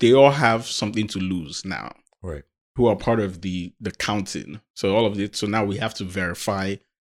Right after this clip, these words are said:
Speaker 1: that all of these votes are accurate.
Speaker 2: Okay, so you're,
Speaker 1: I
Speaker 2: are you
Speaker 1: think
Speaker 2: saying
Speaker 1: might.
Speaker 2: that, like,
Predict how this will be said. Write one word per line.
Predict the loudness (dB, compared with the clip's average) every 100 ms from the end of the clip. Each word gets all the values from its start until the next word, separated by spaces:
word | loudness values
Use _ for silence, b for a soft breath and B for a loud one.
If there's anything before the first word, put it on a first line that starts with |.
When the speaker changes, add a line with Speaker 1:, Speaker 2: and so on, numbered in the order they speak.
| -10
Speaker 1:
that | -8
all | -4 -2
of | -2
these | -4 -6
votes | -8 -10 -10 -10 -12 -12
are | -12 -10
accurate. | -12 -10 -12 -12 -18 _ _ _ _ _
Speaker 2:
Okay, | -12 -8 -8
so | -4
you're, | -2 -2 0
Speaker 1:
I | 4
Speaker 2:
are |
you | 6
Speaker 1:
think | 4
Speaker 2:
saying | 6 6 8
Speaker 1:
might. | 6 6
Speaker 2:
that, | 2 -2 -6 -8 -8
like, | -10 -10 -20